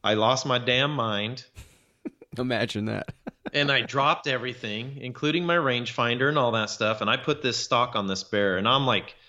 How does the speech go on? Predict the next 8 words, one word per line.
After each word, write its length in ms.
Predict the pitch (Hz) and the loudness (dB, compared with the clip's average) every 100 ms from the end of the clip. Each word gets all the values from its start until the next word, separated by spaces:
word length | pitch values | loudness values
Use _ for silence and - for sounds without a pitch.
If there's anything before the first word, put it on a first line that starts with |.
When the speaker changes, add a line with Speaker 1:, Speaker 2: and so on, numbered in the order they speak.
| - _ - | -20 _ -8
Speaker 1:
an 140 | 101 127 | -4 0
hour 220 | 139 135 | 2 2
and 100 | 127 | 2
a 40 | |
half 280 | 123 117 113 | 0 -2 -2
into 400 | 110 104 110 107 | -4 -4 -2 0
it, 140 | 110 - | 0 -2
um, 380 | 98 98 95 95 | -2 0 0 -4